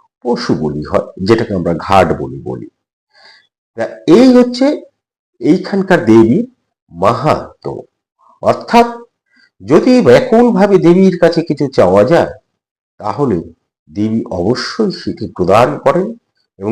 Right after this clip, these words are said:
যেটি শুরুতেই বলছিলাম, যে এই যে এখানে যে দেবী,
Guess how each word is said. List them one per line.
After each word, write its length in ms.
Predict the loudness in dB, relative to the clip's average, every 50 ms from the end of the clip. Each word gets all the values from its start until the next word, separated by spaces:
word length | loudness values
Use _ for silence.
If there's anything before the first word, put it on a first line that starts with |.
| -2
যেটি 220 | -2 -2 -4 -6 -8
শুরুতেই 540 | -10 -6 -4 -4 -4 -2 0 0 0 0 2
বলছিলাম, 580 | 2 2 2 2 0 -2 -4 -2 -2 -2 -4 -6 -10 _ _ _ _ _ _ _ _ _ -8
যে 100 | -6 -6 -6 -2 2 4 4
এই 100 | 4 4 2 2
যে 80 | 2 2 4 4 2
এখানে 320 | 2 2 2 2 2 2 0 -2 -2
যে 100 | -4 -4
দেবী, 460 | -2 -2 -2 -2 0 0 -2 -4 -6